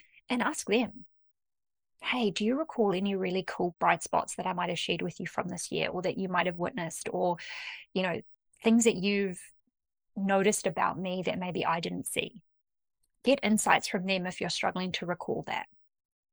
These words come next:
And also be very, very aware of your recency bias here. Your brain is naturally only going to remember most of the last couple of months,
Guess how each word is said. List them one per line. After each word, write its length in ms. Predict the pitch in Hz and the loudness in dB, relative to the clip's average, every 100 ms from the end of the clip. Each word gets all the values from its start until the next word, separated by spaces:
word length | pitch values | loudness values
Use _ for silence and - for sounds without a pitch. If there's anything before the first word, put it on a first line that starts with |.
| _ | _
And 120 | - 202 | -2 0
also 380 | 208 - 233 | -2 2 2
be 200 | 226 214 | 4 4
very, 360 | 180 196 196 208 | 6 4 6 4
very 300 | 196 196 190 | 2 0 0
aware 340 | 190 180 175 | -2 -2 -2
of 80 | 175 | -2
your 140 | 165 170 | -2 -2
recency 500 | 170 - 175 165 185 | -2 -2 -6 -4 -4
bias 440 | 165 160 170 - | 0 -2 -2 -8
here. 340 | - - 202 _ _ _ _ _ _ _ _ _ | -6 -6 -6 _ _ _ _ _ _ _ _ _
Your 120 | 202 | 2
brain 260 | 208 202 214 | 4 6 4
is 140 | 214 | 4
naturally 420 | 190 - 220 196 | 0 0 0 0
only 300 | 196 185 190 | 0 -2 0
going 220 | 185 180 | 0 -2
to 120 | 170 185 | -4 -2
remember 300 | 190 185 190 | -2 -2 -2
most 420 | 180 175 170 - | -2 -2 -2 -4
of 100 | 165 | -2
the 120 | 185 | 0
last 340 | 180 170 - | 0 0 -4
couple 260 | - - 185 | -6 -2 0
of 80 | 185 | 2
months, 480 | 208 339 - - | 0 0 -6 -10